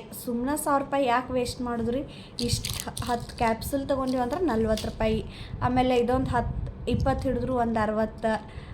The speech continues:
ಅಲೋವೆರಾ ಜೆಲ್ ಇತ್ತಂದ್ರೆ ನೀವು ಮನ್ಯಾಗಿಂದ ಯೂಸ್ ಮಾಡ್ಬೋದು. ಇಷ್ಟರೊಳಗೆ ನಾವು ಒಂದು ವೀಕ್ ಆಗಸ್ಟ್ ಮನ್ಯಾಗ ಮಾಡ್ಕೊಂಡ ಹಚ್ಕೋಬೋದ್ರಿ. ವ-, ಟೂ ಟ್ಯಾಬ್ಲೆಟ್ಸ್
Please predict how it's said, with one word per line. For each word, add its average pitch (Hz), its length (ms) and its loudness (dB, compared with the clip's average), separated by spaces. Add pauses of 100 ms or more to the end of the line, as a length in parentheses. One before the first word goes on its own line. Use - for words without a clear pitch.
ಅಲೋವೆರಾ 277 480 6
ಜೆಲ್ 262 300 2
ಇತ್ತಂದ್ರೆ 247 420 0
ನೀವು 240 260 2
ಮನ್ಯಾಗಿಂದ 226 600 0
ಯೂಸ್ 233 300 0
ಮಾಡ್ಬೋದು. 220 580 2 (460)
ಇಷ್ಟರೊಳಗೆ 285 600 4
ನಾವು 262 280 2 (140)
ಒಂದು 240 240 2
ವೀಕ್ 247 380 0 (420)
ಆಗಸ್ಟ್ 240 560 2 (360)
ಮನ್ಯಾಗ 226 440 0 (560)
ಮಾಡ್ಕೊಂಡ 220 520 0
ಹಚ್ಕೋಬೋದ್ರಿ. 208 800 -2 (400)
ವ-, 226 180 6 (420)
ಟೂ 285 140 2
ಟ್ಯಾಬ್ಲೆಟ್ಸ್ 247 640 2